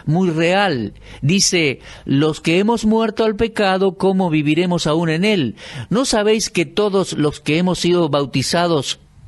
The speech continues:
hemos sido bautizados en su muerte?" ¿Lo vio?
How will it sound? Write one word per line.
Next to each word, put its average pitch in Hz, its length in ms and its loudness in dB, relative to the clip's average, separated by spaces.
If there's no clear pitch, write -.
hemos 170 260 0
sido 170 180 0
bautizados 151 600 0
en 135 80 0
su 135 140 -2
muerte?" 160 520 -2
¿Lo 131 200 0
vio? 208 400 0